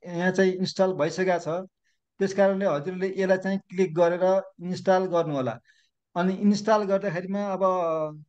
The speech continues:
नेटलाई चाहिँ अफ गर्नुभयो भने राम्रो होला, किनभने यो अब Adobe-सँग कनेक्ट हुने भयो हुनाले अब पछि गएर समस्या अलिकति दिन्छ। त्यस कारणले हामीले यसलाई क्र्याक गर्नुपर्ने हुन्छ।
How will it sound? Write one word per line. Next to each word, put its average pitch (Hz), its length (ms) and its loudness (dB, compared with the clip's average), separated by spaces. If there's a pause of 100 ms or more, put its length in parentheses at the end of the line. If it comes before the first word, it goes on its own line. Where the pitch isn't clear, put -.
(320)
नेटलाई 196 400 2
चाहिँ 208 200 -4
अफ 190 320 0
गर्नुभयो 185 500 -2
भने 185 180 -2
राम्रो 170 420 -2
होला, 143 240 0
किनभने 175 600 -4
यो 190 460 0 (160)
अब 147 400 0
Adobe-सँग 185 640 -2
कनेक्ट 180 320 -4
हुने 160 180 -2
भयो 151 180 6
हुनाले 147 300 -2 (680)
अब 147 180 -4
पछि 180 240 2
गएर 185 260 2
समस्या 180 640 0
अलिकति 170 360 -4
दिन्छ। 160 380 -2
त्यस 185 280 0
कारणले 165 460 2
हामीले 156 340 -2
यसलाई 170 160 0
क्र्याक 170 340 -2
गर्नुपर्ने 156 540 -2
हुन्छ। 139 260 -4